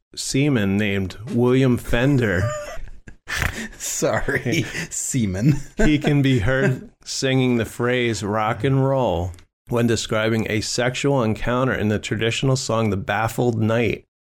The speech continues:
Speaker 1: in the early nineteen thirties, believe it or not.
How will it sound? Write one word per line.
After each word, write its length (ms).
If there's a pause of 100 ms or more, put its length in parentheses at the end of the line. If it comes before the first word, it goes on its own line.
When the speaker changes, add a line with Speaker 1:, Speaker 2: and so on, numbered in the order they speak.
(180)
Speaker 1:
in 100
the 140
early 280
nineteen 420
thirties, 560 (460)
believe 240
it 60
or 100
not. 260